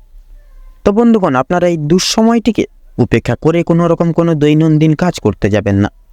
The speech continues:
নচেত কিন্তু প্রতিনিয়ত বাধা বিপত্তি প্রাপ্তি ঘটিয়ে চলবেন এবং কোনো ক্ষেত্র থেকে আপনারা উন্নতি লাভ করে চলতে পারবেন না। সেক্ষেত্রে এই দুঃসময়টিকে অতিক্রম করে পরবর্তী যে কোনো সময় আপনারা কিন্তু দৈনন্দিন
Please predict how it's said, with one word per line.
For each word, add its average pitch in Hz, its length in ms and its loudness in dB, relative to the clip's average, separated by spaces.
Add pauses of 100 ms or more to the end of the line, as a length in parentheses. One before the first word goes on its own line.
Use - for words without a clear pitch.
(420)
নচেত 202 300 -2
কিন্তু 226 260 2
প্রতিনিয়ত 160 520 0
বাধা 151 300 0
বিপত্তি 190 400 0
প্রাপ্তি - 300 -2
ঘটিয়ে 120 280 0
চলবেন 131 320 0
এবং 135 220 0
কোনো 156 200 0
ক্ষেত্র 185 280 0
থেকে - 240 -2 (260)
আপনারা 113 300 0 (300)
উন্নতি 196 360 2
লাভ 113 280 -2
করে 110 180 -2
চলতে 110 360 0 (220)
পারবেন 98 320 -2
না। 95 140 0 (720)
সেক্ষেত্রে 226 380 -2 (380)
এই 185 120 2
দুঃসময়টিকে 214 720 0 (480)
অতিক্রম 120 460 0
করে 170 220 0
পরবর্তী 185 520 -2
যে 170 160 2
কোনো 196 220 2
সময় 233 280 0
আপনারা 101 300 -2
কিন্তু 113 380 0 (340)
দৈনন্দিন 190 580 4